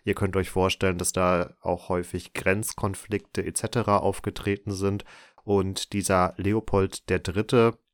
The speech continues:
hat sich vor allen Dingen darum verdient gemacht, das Land zu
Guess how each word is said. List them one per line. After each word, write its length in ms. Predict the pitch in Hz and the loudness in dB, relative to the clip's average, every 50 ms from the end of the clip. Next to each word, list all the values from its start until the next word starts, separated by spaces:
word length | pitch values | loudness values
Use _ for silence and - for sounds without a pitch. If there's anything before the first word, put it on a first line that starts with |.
| _ _ - | _ _ -8
hat 240 | - - - 202 - | -2 -2 -2 0 0
sich 300 | - - 214 208 196 - | 0 2 2 2 2 -2
vor 200 | - - - - | -2 -2 0 2
allen 300 | 82 82 87 95 101 101 | 2 2 2 2 2 0
Dingen 160 | 110 98 98 | -2 -2 0
darum 420 | 95 98 92 - 95 90 98 92 - - _ _ _ _ | 0 0 0 0 -2 -2 -2 -8 -8 -12 _ _ _ _
verdient 540 | _ - - 92 - - 120 151 156 - - | _ -4 -2 -2 2 2 2 2 2 0 -2
gemacht, 560 | - 120 107 101 107 104 - - - - - - | -2 -2 0 0 -2 -2 -2 -8 -10 -14 -6 -4
das 220 | 101 92 - - | -2 -2 0 0
Land 260 | 92 92 92 104 - | 0 0 0 0 -4
zu 580 | - - - - - 101 92 92 90 85 - | -6 -2 -2 -2 0 0 0 0 -2 -2 -6